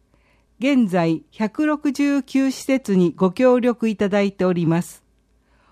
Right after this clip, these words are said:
多くの方が津波などから避難できる災害に強いまちづくりにご協力をお願いします。九、どんな施設が対象ですか？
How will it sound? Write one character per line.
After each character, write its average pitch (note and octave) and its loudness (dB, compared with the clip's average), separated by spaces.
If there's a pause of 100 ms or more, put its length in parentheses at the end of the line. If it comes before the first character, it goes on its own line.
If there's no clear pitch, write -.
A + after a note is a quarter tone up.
(160)
多 C#4+ 2
く A#3+ -2
の G#3+ 0
方 G3 -2
が F3 -2
津 - -4
波 C#4 2
な C#4 2
ど A#3 -2
か G3 -4
ら F#3+ 0
避 C#4 0
難 A#3 2
で F#3 0
き G#3 -4
る E3+ -2 (280)
災 D4+ -2
害 D4+ 2
に C#4 2
強 D4 0
い B3+ 2
ま G#3 0
ち B3 -4
づ A#3+ -4
く G#3+ -4
り F#3 -2
に E3+ 0
ご F3+ 2
協 C4 2
力 C4+ -2
を A#3 0
お F#3 2
願 G3 4
い F#3+ 2
し - -4
ま E3+ 0
す。 - -16 (1800)
九、 A3+ 0 (640)
ど D#4 2
ん E4+ 4
な C#4 2
施 - -10
設 A#3+ 0
が F3+ 0
対 G#3+ 0
象 G#3+ 0
で G3+ 0
す - -14
か？ G#3 -4